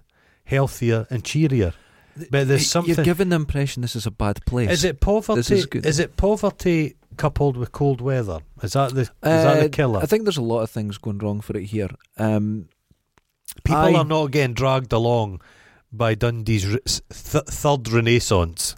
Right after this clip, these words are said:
Speaker 2: I think I told you before, me and my partner were in Hilltown, we got shot at.
Speaker 1: Yeah.
Speaker 2: And the guy got
Speaker 1: The,
Speaker 2: caught.
Speaker 1: the guy didn't know you.
Speaker 2: And, <laughs> and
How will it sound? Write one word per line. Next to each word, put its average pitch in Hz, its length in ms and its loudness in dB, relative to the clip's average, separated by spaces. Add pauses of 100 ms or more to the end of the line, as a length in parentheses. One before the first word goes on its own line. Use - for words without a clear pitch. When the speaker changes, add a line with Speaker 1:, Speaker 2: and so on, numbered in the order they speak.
Speaker 2:
I 123 100 -4
think 185 160 2
I 160 40 4
told 127 240 0
you 107 60 -4
before, 92 480 -2
me 104 180 -4
and 113 80 0
my 107 60 0
partner 92 360 -4
were 90 120 -6
in 92 160 -2
Hilltown, 90 460 -2
we 98 80 -4
got 95 180 0
shot 92 500 -2
at. 131 60 -2
Speaker 1:
Yeah. 107 260 4 (340)
Speaker 2:
And 101 200 2
the 107 80 0
guy 101 140 2
got 98 140 -2
Speaker 1:
The, 101 60 0
Speaker 2:
caught. 90 300 -4
Speaker 1:
the 104 80 -6
guy 110 180 4
didn't 90 240 -4
know 87 120 -4
you. 85 200 -6 (440)
Speaker 2:
And, 110 800 0 (360)
<laughs> - 260 -20
and 113 580 0